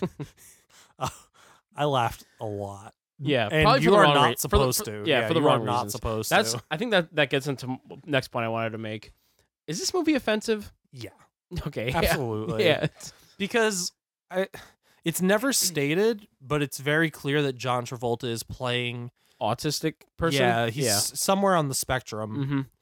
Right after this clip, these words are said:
Speaker 1: And I don't know how I feel about that.
Speaker 2: I kept watching it, and my, like,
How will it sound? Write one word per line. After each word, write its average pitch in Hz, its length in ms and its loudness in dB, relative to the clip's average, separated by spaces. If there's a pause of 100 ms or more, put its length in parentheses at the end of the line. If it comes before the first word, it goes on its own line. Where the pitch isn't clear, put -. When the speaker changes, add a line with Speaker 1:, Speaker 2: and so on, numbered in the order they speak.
(140)
Speaker 1:
And 160 540 0 (440)
I - 60 -20
don't 185 220 -4
know 185 140 4
how 180 140 0
I 180 100 2
feel 160 240 0
about 123 300 -2
that. 67 280 -8 (540)
Speaker 2:
I 180 360 4
kept 160 160 -2
watching 127 340 0
it, 117 240 -4
and 120 460 0 (160)
my, 143 380 2
like, 131 360 0